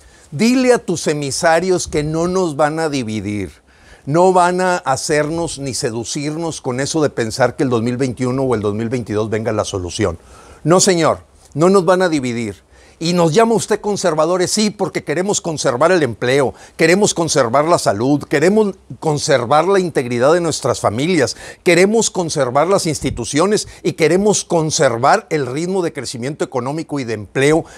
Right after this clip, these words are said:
que tenía México. Y más allá que eso, lo queremos mejorar y por eso lo, se le contrató. No, señor, no, eh, res-,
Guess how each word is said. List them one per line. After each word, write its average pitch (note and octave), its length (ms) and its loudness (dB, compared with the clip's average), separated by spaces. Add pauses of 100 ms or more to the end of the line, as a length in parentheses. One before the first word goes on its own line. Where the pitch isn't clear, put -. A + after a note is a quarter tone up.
(120)
que C3+ 100 2
tenía C#3 560 0
México. A#2 720 -2 (200)
Y F#3+ 140 2
más G#3 240 2
allá G3+ 300 2
que F3 100 0
eso, B2+ 300 -4 (180)
lo D3 180 2
queremos E3 440 0
mejorar A2+ 600 0
y B2+ 100 -6
por C3 160 -2
eso D#3+ 160 -2
lo, E3 160 -2 (100)
se - 160 -6
le A2+ 160 -6
contrató. G2+ 640 -6 (560)
No, F3 140 2
señor, F3 400 2 (520)
no, F#3+ 500 2 (160)
eh, D3+ 200 -8
res-, C#3 280 -8